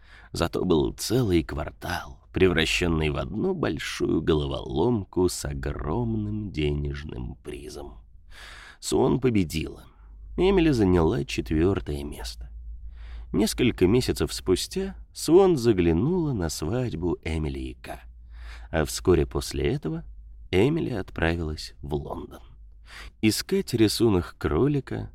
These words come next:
в музее восковых фигур. Там она наткнулась на одного из величайших игроков,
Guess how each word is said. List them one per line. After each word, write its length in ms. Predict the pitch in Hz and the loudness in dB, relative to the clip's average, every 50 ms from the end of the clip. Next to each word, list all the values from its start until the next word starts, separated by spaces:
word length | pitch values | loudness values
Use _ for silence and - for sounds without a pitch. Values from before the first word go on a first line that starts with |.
| - - - - - | -20 -20 -18 -10 -6
в 180 | 80 76 76 | -4 -2 0
музее 580 | 78 80 76 71 69 71 90 131 143 135 123 107 | 2 2 2 2 0 0 -2 0 0 0 0 2
восковых 600 | 92 87 - - - 76 69 69 71 - - - | 2 0 0 0 0 0 0 0 -2 -4 -6 -8
фигур. 400 | - - 73 64 - - - - - - - - - - - - - - - - - - - - - - - | -6 -4 -4 -4 -6 -10 -12 -14 -18 -20 -20 -20 -20 -20 -20 -20 -20 -20 -20 -20 -20 -20 -20 -20 -20 -14 -4
Там 260 | - 90 87 101 135 165 | 2 4 4 4 4 2
она 180 | 175 170 160 | 0 -2 -4
наткнулась 960 | 151 139 123 - - - 82 78 78 87 104 110 - - - - - - - - | -2 -4 -4 -4 -2 0 0 2 2 0 0 -2 -6 -8 -10 -12 -18 -16 -10 -4
на 280 | 85 82 82 80 78 | 0 0 2 2 2
одного 400 | 78 67 71 85 82 82 90 104 | 0 0 -2 -2 0 0 2 4
из 200 | 104 95 87 78 | 4 4 4 4
величайших 880 | 80 82 82 76 73 71 69 - - - - - - - - 104 - - | 2 0 0 0 0 -2 -4 -6 -6 -6 -6 -6 -4 -6 -6 -4 -2 -2
игроков, 540 | 90 80 73 - 73 - - - 113 147 | -2 0 0 -4 -4 -6 -6 -6 -6 -6